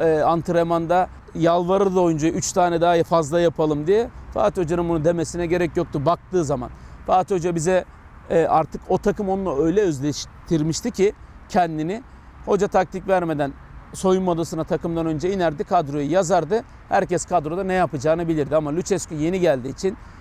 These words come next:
çok daha fazla taktik konuşulurdu. Da bunu da insanlar şöyle algılıyor.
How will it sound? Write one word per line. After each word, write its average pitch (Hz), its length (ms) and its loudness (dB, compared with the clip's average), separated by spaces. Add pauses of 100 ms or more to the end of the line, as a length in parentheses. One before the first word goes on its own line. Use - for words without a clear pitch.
(160)
çok 220 240 0
daha 165 120 4
fazla 147 260 -4
taktik 170 400 -4
konuşulurdu. 170 640 0 (320)
Da 247 140 2
bunu 294 140 2
da 370 60 2
insanlar 294 420 2
şöyle 302 300 2
algılıyor. 214 480 -2